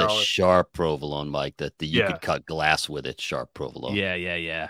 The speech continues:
Speaker 1: The expensive, the good stuff. I love that
Speaker 3: Now,
Speaker 1: kind.
Speaker 3: do you, do you do, do you guys do the anchovies?
Speaker 1: I ate 'em all. No one else wanted 'em, so I ate the anchovies. I like anchovies.
Speaker 3: I won't do 'em.
Speaker 1: Yeah, I like 'em.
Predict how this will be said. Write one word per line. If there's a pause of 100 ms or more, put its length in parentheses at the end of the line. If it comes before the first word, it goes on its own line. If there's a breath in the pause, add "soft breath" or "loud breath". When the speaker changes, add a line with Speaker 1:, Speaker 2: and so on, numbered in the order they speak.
Speaker 1:
The
expensive,
the
good
stuff.
I
love
that
Speaker 3:
Now,
Speaker 1:
kind.
Speaker 3:
do
you,
do
you
do,
do
you
guys
do
the
anchovies? (460)
Speaker 1:
I
ate
'em
all.
No
one
else
wanted
'em,
so
I
ate
the
anchovies.
I
like
anchovies.
Speaker 3:
I
won't
do
'em. (640)
Speaker 1:
Yeah, (160)
I
like
'em.